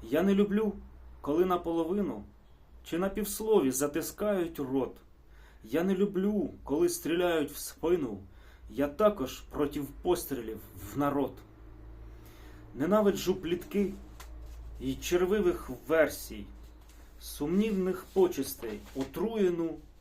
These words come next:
стрілу, або коли погладять проти шерсті, або коли залізом та по склу. Я не люблю упевненості дурість, нехай відмовить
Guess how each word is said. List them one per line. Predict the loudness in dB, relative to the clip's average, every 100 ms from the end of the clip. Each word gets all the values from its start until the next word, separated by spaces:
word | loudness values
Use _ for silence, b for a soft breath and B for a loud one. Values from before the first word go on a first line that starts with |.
| b b b
стрілу, | -14 -10 -4 -2 0 0 -2 -6 -18 -20 -20 -20 -8
або | -4 -2 2 0 -2 -18 b b b -2
коли | -2 -2
погладять | -2 -2 -2 -4 -2 -2 -4 -6
проти | -12 -6 -6 -6
шерсті, | -10 -8 -4 -4 -6 -14 -14 -16 -16 -20 -20 -14
або | -12 -8 -6 -8 -12 b b b b -12
коли | -10 -8
залізом | -6 -6 -4 -6 -6 -8 -10 -16 -20 -16
та | -10 -10
по | -8
склу. | -10 -12 -12 -10 -10 -12 -18 -20 -20 -20 -20 -20 -20 b b b -6
Я | -2
не | 0
люблю | 2 2 4
упевненості | 2 0 -6 2 4 4 2 0 -2 -4 -4 -4 -6
дурість, | -4 -2 -4 -8 -16 -20 b b b b -12
нехай | -4 -2 2 4 4 2 0
відмовить | 0 0 2 2 2 -2